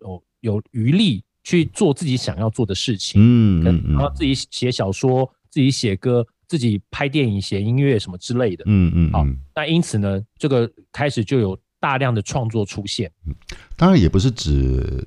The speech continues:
Speaker 2: 这些电影啊，或者是音乐创作是到四五零年代之后才有。而是说其实很早之前就有了，像我们，
Speaker 1: 对。
Speaker 2: 像我们两个老人 <laughs> 很喜欢听二-，二三零年代的老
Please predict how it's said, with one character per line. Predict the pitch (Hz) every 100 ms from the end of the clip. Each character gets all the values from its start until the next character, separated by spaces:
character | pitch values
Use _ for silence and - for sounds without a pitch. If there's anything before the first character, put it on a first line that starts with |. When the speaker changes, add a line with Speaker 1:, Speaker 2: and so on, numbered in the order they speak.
| _
Speaker 2:
这 | -
些 | 101 107
电 | 113 104
影 | 78 67
啊， | 69 67
或 | 90
者 | 69
是 | -
音 | 95
乐 | 101
创 | 87 95 82
作 | 82
是 | 80 -
到 | 87 87 80 -
四 | -
五 | 101 78
零 | 73
年 | 76
代 | 82
之 | -
后 | 87
才 | - 67
有。 | 71 69 - - _ - 95
而 |
是 | 107 143
说 | 131 131 123
其 | - 104
实 | - 85 87 - -
很 | 98
早 | - 78
之 | 80
前 | 82
就 | 78
有 | 85 78
了， | 55 64
像 | 107
我 | 85
们， | 69 69 69
Speaker 1:
对。 | 131 95
Speaker 2:
像 | 82 110
我 |
们 | 87
两 | 82
个 | 76
老 | 78 69
人 | 69 67 85
<laughs> | -
很 | 101
喜 | -
欢 | 82
听 | 85 101 82
二-， | - - 90 -
二 | - 110
三 | - 101
零 | 95 82
年 | 78
代 | 80 85
的 |
老 | 78